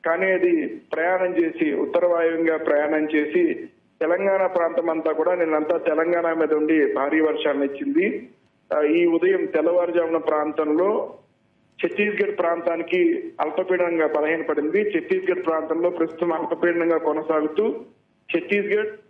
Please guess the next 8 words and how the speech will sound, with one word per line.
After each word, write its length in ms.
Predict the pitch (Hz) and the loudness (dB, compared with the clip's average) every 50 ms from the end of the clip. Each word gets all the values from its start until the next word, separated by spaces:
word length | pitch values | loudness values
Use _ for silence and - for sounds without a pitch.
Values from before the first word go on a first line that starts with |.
| _ _ - | _ _ -8
తెలంగాణ, 560 | 160 165 175 180 180 175 175 175 185 196 220 - - - | -6 -4 -4 -2 0 0 0 2 0 0 0 -2 0 0
ఒరిస్సా 460 | 170 165 170 170 170 - 175 160 147 - - - - | 2 2 2 0 0 -4 -6 -6 -6 -10 -14 -6 -4
ఈ 100 | 156 151 | -2 0
మూడు 340 | 151 151 165 175 175 180 175 | 2 2 2 2 2 2 2
రాష్ట్రాలకి 800 | 165 160 160 - 165 151 151 156 156 - 190 233 - - - - - _ _ _ _ _ 170 | 2 0 -2 0 0 0 0 -2 -2 0 0 0 0 -2 -4 -10 -16 _ _ _ _ _ -4
బలమైనటువంటి 600 | 165 170 170 185 185 185 180 - 165 165 170 160 | -2 0 0 2 2 2 2 0 0 0 2 2
వర్షాలను 400 | 156 - - - 175 160 156 151 | 0 0 -2 -2 -2 0 0 -2
ఇస్తుంది. 680 | 147 - - 156 147 143 143 156 147 - 151 - - | -2 -4 -4 -4 -2 0 0 0 0 0 -4 -6 -12